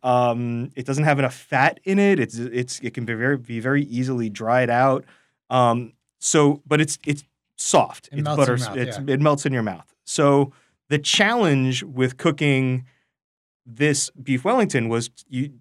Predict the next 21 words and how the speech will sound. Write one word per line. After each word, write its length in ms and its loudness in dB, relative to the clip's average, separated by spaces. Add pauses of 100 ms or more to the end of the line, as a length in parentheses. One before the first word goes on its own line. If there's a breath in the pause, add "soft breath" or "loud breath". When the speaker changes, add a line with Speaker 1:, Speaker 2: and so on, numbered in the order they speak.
Speaker 1:
since 220 -6
you 60 -6
have 260 -2
to 80 -6
use 180 -2
a 60 -2
filet 240 0
mignon, 360 -2
a 40 -8
filet 180 0
mignon 400 4 (240 soft breath)
is 100 -4
perfect 380 -4
for 140 -18
this. 240 -20
A 40 -20
filet 180 -2
mignon 360 4
is 100 -2
perfect 300 -2
because 500 -2